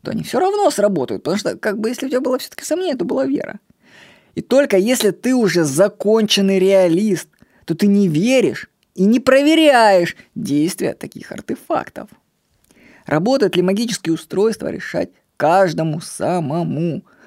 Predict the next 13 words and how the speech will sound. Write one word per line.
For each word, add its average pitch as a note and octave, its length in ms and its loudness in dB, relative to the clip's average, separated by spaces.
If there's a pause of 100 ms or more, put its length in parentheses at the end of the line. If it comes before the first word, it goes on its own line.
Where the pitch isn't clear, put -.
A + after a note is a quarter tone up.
(180)
Помните, A3+ 420 0
что D#3 160 -4
в D#3 40 0
нас G#3 180 2
встроено G#3+ 520 0
магическое F#3+ 880 0
мышление, F3 840 -2 (280)
которое F#3+ 240 -2
может F#3+ 300 0
как F3 180 -4
создавать F3 520 0
проблемы, C#3+ 420 -2
так A#3+ 340 -4